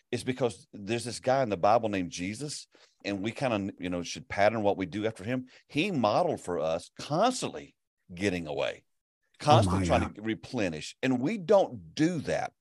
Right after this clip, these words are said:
Speaker 1: Uh, my friend Lance Witt, who wrote the book Replenish, and had him on the podcast recently 'cause he'd written a new book about healthy teams, he made this statement, and, and, and honestly, it sits in my mind every day. He said that medical research has proven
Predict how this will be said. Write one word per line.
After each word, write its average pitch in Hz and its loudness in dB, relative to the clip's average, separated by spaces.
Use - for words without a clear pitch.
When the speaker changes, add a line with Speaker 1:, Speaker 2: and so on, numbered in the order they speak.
Speaker 1:
Uh, 107 6
my 123 4
friend 151 0
Lance 135 2
Witt, 113 2
who 110 -2
wrote 104 0
the 101 0
book 101 0
Replenish, 98 -4
and 87 -4
had 117 2
him 110 2
on 98 0
the 98 0
podcast 104 0
recently 98 -6
'cause 92 -12
he'd 92 -8
written 87 -6
a - -2
new 101 -2
book 87 -6
about 85 2
healthy 92 -4
teams, 113 -4
he 151 0
made 196 2
this - 0
statement, 104 4
and, 98 0
and, 98 -2
and 101 -4
honestly, 120 -4
it - -6
sits - -14
in 107 -8
my 90 -4
mind 87 -4
every 80 -8
day. 80 0
He 185 -2
said 143 2
that 101 4
medical 127 0
research 123 -4
has 104 -6
proven 82 -4